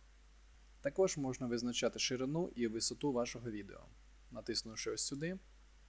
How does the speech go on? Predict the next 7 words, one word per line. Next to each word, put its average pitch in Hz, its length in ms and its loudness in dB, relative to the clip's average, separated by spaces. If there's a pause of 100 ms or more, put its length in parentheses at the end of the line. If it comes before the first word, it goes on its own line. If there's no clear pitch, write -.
(880)
ось - 200 -2
цей 107 160 2
код - 320 -2 (300)
оновиться. 127 640 -2 (240)
Відповідно, 113 560 0
ширина 113 400 -2
буде 101 320 -4